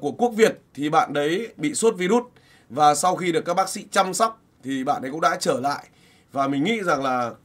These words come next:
Quốc Việt vẫn có thể thi đấu trong trận đấu tới. Nói tóm lại là ngoài Đình Bắc bị, à, chấn thương và nghỉ đến hết giải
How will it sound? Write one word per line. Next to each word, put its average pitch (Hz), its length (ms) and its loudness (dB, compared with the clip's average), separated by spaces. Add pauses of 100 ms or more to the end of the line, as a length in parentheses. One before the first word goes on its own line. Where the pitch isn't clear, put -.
Quốc 226 220 4
Việt 175 200 -2 (120)
vẫn 190 240 -6
có 151 160 -4
thể 143 180 -4
thi 139 80 -6
đấu 135 220 -4
trong 147 140 -8
trận 127 140 -10
đấu 123 140 -10
tới. 139 220 -6 (680)
Nói 170 180 4
tóm 202 160 4
lại 220 240 10
là 165 160 4
ngoài 160 280 2
Đình 160 180 -2
Bắc 233 280 6
bị, 160 300 -2
à, 143 460 6
chấn 147 240 -6
thương 202 200 2
và 156 80 0
nghỉ 147 220 0
đến 135 140 -6
hết 214 140 -2
giải 160 220 4